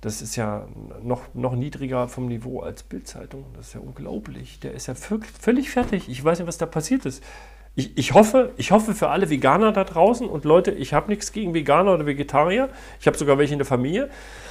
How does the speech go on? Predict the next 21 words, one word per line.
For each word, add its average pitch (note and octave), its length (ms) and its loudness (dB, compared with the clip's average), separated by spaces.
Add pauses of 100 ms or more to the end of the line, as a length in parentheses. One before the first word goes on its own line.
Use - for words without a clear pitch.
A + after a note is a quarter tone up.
(220)
<clears throat> A3+ 60 12 (760)
Ähm, D3 420 10 (960)
nein, G2+ 240 2
jetzt A#2+ 160 -4
im A#2 80 -4
Ernst. A2+ 320 -4 (960)
Aber G#2 240 -2
ich G2+ 120 -4
hoffe, D3+ 220 4
dass - 320 -6 (320)
das D3+ 240 4
keine C3+ 240 2
Auswirkung C3+ 460 -2
von F#2 160 -4
dem F2 120 -4
Essen E3 220 0
ist. G#2+ 160 -6 (240)
Das G#2+ 160 4
wär G#2 80 4
ja F#2+ 140 6
bitter. D3+ 400 2